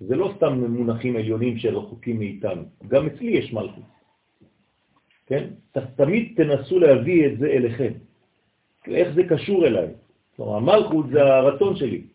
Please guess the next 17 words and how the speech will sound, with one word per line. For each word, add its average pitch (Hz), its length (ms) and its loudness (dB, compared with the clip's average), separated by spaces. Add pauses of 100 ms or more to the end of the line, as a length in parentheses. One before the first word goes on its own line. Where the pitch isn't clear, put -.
(1000)
הנפש 156 500 0
שלי 110 240 -2
זה 127 100 0
הרצון, 143 320 -4
נכון? - 280 -12 (500)
איך 135 120 -2
אומרים 139 260 2
אם 127 140 0
אני 123 120 2
רוצה 113 280 0 (120)
ב-, 110 60 -2 (120)
בלשון 107 380 -2
התורה? 101 260 -6 (920)
אם 156 180 0
יש 123 240 2
את 127 140 -6
נפשך. 160 320 -8